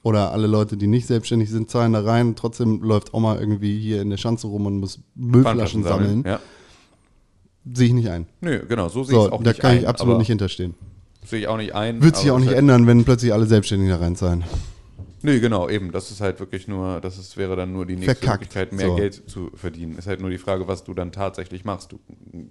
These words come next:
Speaker 2: also,
Speaker 1: Irgendeine
Speaker 2: jetzt
Speaker 1: Möglichkeit finden.
Speaker 2: Ja, ist halt, ich weiß halt gar nicht, ob's davon so viele gibt. Ich glaube, stellt man sich sehr viel leichter vor, als man ist so.
Speaker 1: Möglichkeiten?
Speaker 2: Ja.
Speaker 1: Ja, irgendeine Möglichkeit wird's geben. Im
Speaker 2: Ja.
Speaker 1: Zweifel nicht bezahlen.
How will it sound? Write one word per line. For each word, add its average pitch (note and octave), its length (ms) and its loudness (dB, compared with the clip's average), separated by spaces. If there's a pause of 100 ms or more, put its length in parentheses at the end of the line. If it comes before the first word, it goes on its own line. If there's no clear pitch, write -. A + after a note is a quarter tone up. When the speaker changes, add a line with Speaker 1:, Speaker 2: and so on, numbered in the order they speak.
(120)
Speaker 2:
also, F2 220 -12 (680)
Speaker 1:
Irgendeine A#2 260 4
Speaker 2:
jetzt A2 100 6
Speaker 1:
Möglichkeit G#2 400 0
finden. F2+ 360 -4 (480)
Speaker 2:
Ja, D#2+ 180 -10 (320)
ist - 160 -14
halt, F2 180 -10
ich - 160 -18
weiß F2 180 -4
halt F2 120 -14
gar E2 80 -8
nicht, D#2+ 80 -8
ob's - 140 -16
davon F2 220 -12
so D2+ 80 -14
viele D#2+ 220 -12
gibt. - 180 -12
Ich - 60 -20
glaube, D#2+ 200 -10
stellt D2+ 200 -12
man D#2 80 -14
sich D#2+ 120 -18
sehr D#2+ 100 -14
viel C#2+ 140 -16
leichter C#2+ 200 -14
vor, - 220 -18
als - 160 -20
man E2+ 160 -18 (400)
ist - 140 -20
so. F2+ 260 -18
Speaker 1:
Möglichkeiten? C3+ 540 -4 (200)
Speaker 2:
Ja. E2+ 160 -12
Speaker 1:
Ja, G#2 80 -2
irgendeine F#2+ 240 -2
Möglichkeit F#2 400 -8
wird's G2 160 -18
geben. F#2+ 180 -14 (180)
Im A2+ 80 -6
Speaker 2:
Ja. - 60 -8
Speaker 1:
Zweifel G2 280 -2
nicht F#2 180 -6
bezahlen. F2+ 420 -12